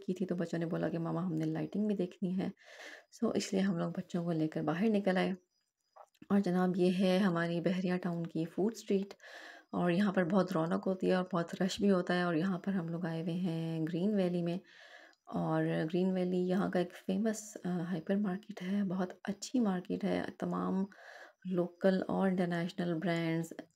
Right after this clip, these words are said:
फूड आइटम्स, अ, किचन आइटम्स, हाउसहोल्ड आइटम्स, ग्रोसरी आइटम्स, I mean everything यहाँ पे आपको ईजीली मिल जाती है और बहुत, अ, अच्छी क्वालिटी की और बहुत मुनासिब प्राइस में मिलती है। so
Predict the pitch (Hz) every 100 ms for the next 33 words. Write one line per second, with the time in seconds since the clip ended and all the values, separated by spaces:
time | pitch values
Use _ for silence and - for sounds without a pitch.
0 | - - - - 190 180 170 160 170 165
1 | 165 165 - - 175 165 170 196 190 175
2 | 165 170 170 170 180 185 190 175 170 170
3 | 170 180 175 180 190 175 165 170 170 175
4 | - - - - - 190 196 - 190 185
5 | 196 196 196 - 190 185 170 165 - 170
6 | - 185 - 185 180 180 165 160 160 160
7 | 175 - 175 170 185 - - - - -
8 | - - 160 - - 208 233 220 185 180
9 | 196 208 190 202 185 214 170 170 - 160
10 | 147 151 160 156 151 151 160 175 _ _
11 | - - - _ _ - - 190 196 196